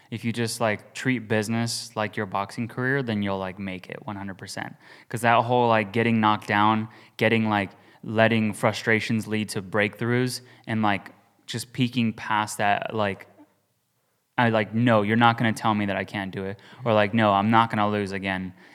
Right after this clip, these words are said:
and just taking that into, like, a business, um, perspective or a business aspect, I think you can, like, dominate everything. But it's just gonna take,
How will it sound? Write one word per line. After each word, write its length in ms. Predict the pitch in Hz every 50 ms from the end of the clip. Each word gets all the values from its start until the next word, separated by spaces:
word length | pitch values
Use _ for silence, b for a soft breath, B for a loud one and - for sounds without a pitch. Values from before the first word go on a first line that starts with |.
| B
and 160 | B 117 110
just 200 | 104 110 110 -
taking 340 | - 117 113 110 110 117 110
that 140 | 107 107 107
into, 240 | 107 104 98 - 110
like, 260 | 101 101 98 95 -
a 40 | 98
business, 680 | 95 95 104 104 101 92 120 123 131 135 - - - B B B B B B B -
um, 420 | 120 117 117 117 120 117 113 110 - -
perspective 580 | 123 120 117 - - 123 - - 131 123 113
or 120 | 117 107 104
a 40 | 98
business 380 | 92 107 104 101 104 107 104
aspect, 480 | 117 110 113 - - 127 123 117 - B B B B B B B B _ _
I 100 | - -
think 220 | 117 113 113 101 101
you 120 | 104 101
can, 140 | - 110 101
like, 320 | 98 98 92 90 - - _ _ _ _ _ _
dominate 480 | - 110 104 101 101 98 95 95 92 95
everything. 540 | 95 92 92 95 90 95 92 92 90 92 - _ b b b b b b b b _ _
But 320 | - 113 101 95 92 - -
it's 220 | - - 117 -
just 160 | - 113 - -
gonna 160 | 117 107 101
take, 500 | - - 117 107 101 98 95 - -